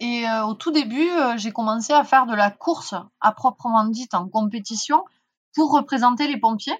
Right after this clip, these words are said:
Et, euh, assez rapidement, je me suis retrouvée au niveau national, euh, donc seulement en classement pompier, hein, pas fédé.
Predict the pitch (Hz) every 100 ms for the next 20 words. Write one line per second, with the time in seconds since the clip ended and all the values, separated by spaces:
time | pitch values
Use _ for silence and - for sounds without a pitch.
0 | _ _ _ _ - _ _ _ _ _
1 | - 240 247 233 226 220 220 294 277 277
2 | 247 311 359 269 226 240 233 - 220 254
3 | 285 240 214 220 220 214 226 220 269 262
4 | 214 202 202 185 190 - 214 240 220 214
5 | 208 220 220 214 208 - 311 294 302 220
6 | - 208 262 -